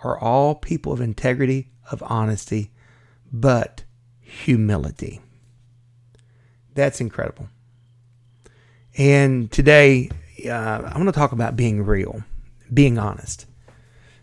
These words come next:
and being real and honest with ourself. Um, the, the Bible says in Revelations twenty-one and eight,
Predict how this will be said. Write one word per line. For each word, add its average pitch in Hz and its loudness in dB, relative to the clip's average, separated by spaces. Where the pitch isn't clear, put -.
and 131 0
being 135 4
real 139 8
and 123 4
honest 131 2
with 139 0
ourself. - -8
Um, 113 -4
the, 156 -6
the 143 0
Bible 180 2
says 135 0
in 135 0
Revelations 127 -2
twenty-one 127 -2
and 120 -2
eight, 113 -2